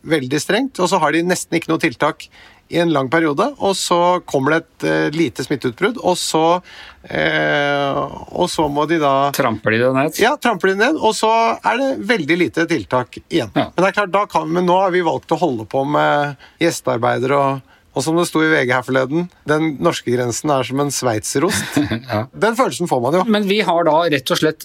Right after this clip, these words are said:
Speaker 2: igjen besøk av, eh, Espen Astrup, eh, Nakstad.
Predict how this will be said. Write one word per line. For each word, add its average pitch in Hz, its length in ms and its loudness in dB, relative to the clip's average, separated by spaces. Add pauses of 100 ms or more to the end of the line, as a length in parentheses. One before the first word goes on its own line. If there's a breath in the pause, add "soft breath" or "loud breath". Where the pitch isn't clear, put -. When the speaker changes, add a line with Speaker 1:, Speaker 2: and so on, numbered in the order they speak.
Speaker 2:
igjen 175 540 2 (180)
besøk 156 560 0
av, 139 320 2
eh, 147 320 2
Espen 139 320 0
Astrup, 139 400 -4
eh, 143 880 0
Nakstad. 165 480 0